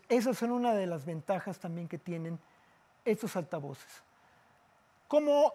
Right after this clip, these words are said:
ah, eh, también nuestro crossover, podemos decidir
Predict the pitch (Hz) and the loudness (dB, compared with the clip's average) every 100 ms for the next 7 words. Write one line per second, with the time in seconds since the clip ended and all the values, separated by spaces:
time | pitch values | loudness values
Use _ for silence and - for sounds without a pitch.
0 | - 226 226 220 208 202 220 208 220 226 | 2 2 2 2 0 2 2 2 2 0
1 | 247 - 208 214 180 220 214 208 196 - | -4 -8 -4 -2 -2 0 2 2 -2 -8
2 | _ _ _ _ _ 247 254 - 269 214 | _ _ _ _ _ 0 2 6 6 6
3 | 208 - _ _ _ - - _ 220 220 | 2 -4 _ _ _ -20 -20 _ 2 2
4 | 208 190 190 214 208 214 | 2 0 -2 0 2 2